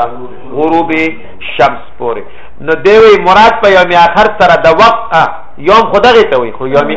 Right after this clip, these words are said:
آخر څه ته وایي؟ وایي د وخت د حصر نه الی ما لا ینتهي، الی ما لا، د حصر نه راواله، موږ ایمان راوړل په ورځ د آخرت، د حصر نه راواله تر غیر متناهي.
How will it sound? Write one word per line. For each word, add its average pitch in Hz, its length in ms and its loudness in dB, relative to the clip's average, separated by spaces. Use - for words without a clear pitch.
آخر 226 240 2
څه 180 280 -2
ته 127 100 0
وایي؟ 107 200 -4
وایي 170 200 -2
د 180 120 0
وخت 247 280 4
د 202 40 4
حصر 214 380 2
نه 180 100 0
الی 170 320 2
ما 175 120 6
لا 185 160 4
ینتهي، 135 640 -2
الی 131 320 0
ما 156 140 4
لا، 180 200 4
د 160 40 2
حصر 226 380 2
نه 185 80 0
راواله، 220 360 4
موږ 185 140 -6
ایمان 190 300 0
راوړل 196 380 2
په 220 80 2
ورځ 185 240 2
د 156 40 2
آخرت، 135 440 0
د 156 40 4
حصر - 460 2
نه 180 100 0
راواله 180 400 4
تر 165 200 0
غیر 196 220 4
متناهي. 113 580 -10